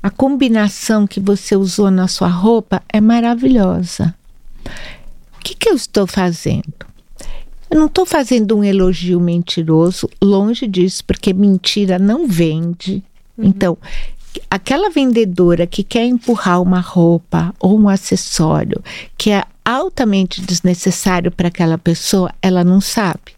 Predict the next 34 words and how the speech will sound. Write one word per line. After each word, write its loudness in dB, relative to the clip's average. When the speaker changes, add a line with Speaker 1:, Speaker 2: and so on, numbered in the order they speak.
Speaker 1:
mas 0
ela 2
tá -2
perdendo. 0
Se -2
ela 2
vende 0
aquela, 0
ela 2
vai 2
perder 0
pelo 2
menos 2
outras 0
quatro. -4
Por 2
quê? -2
A 0
família 0
e -2
os -2
amigos 0
vão 2
falar, 0
"Puxa, -2
que -4
vendedora 2
é 2
essa -2
que -8
te -6
vendeu 2
isso?" -6
Então, 0